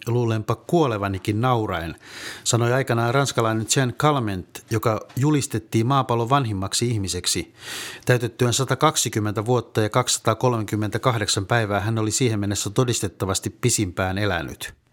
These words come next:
Moni unelmoi pitkästä iästä. Luin aikanaan erään julkisuuden henkilön haastattelu, jossa hän väitti elävänsä vielä kolmekymmentä vuotta.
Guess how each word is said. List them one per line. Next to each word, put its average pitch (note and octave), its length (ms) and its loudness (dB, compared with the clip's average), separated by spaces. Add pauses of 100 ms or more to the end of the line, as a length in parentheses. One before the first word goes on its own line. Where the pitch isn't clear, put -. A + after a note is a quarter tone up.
(840)
Moni B2+ 220 2
unelmoi A2+ 460 0
pitkästä - 500 -2
iästä. A2 480 -2 (1120)
Luin B2 160 4
aikanaan B2 560 2
erään B2+ 260 2
julkisuuden A2+ 480 0
henkilön A2 480 0 (360)
haastattelu, G#2+ 600 0
jossa G#2 220 0
hän A2 160 0
väitti B2+ 340 2
elävänsä G#2 400 0
vielä G#2+ 180 0
kolmekymmentä G2 680 -2
vuotta. G2 400 -4